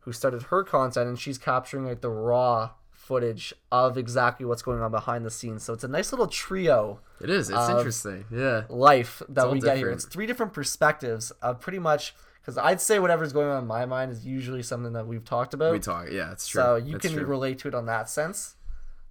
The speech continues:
Speaker 1: Um,
Speaker 2: You're in my videos all the time, so you
Speaker 1: Yeah.
Speaker 2: see yourself. She's in my videos all the time. She sees herself. So you're right. Like, we're, I guess you could say, like, we're, we're gonna come out with this eventually, but we're a team.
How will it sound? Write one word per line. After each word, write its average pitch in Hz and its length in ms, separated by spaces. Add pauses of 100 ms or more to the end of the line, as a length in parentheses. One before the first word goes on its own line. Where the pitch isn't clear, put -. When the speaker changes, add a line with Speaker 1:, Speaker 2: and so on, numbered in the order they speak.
(120)
Speaker 1:
Um, 107 380
Speaker 2:
You're 107 120
in 120 60
my 104 120
videos 90 420
all 82 140
the 85 60
time, 87 400
so 117 140
you 117 60
Speaker 1:
Yeah. 113 160
Speaker 2:
see 110 80
yourself. 98 540
She's 113 240
in 110 60
my 98 120
videos 92 340
all 85 100
the 87 60
time. 90 280
She 95 160
sees 95 300
herself. 95 500
So 98 300 (480)
you're 135 140
right. 147 300
Like, 110 220
we're, 143 460 (420)
I 113 100
guess 135 220
you 139 60
could 117 140
say, 113 260
like, 101 220
we're, 101 200
we're 104 100
gonna 160 220
come 123 220
out 113 60
with 101 100
this 98 120
eventually, 92 360
but 92 120
we're 101 160
a - 40
team. 101 400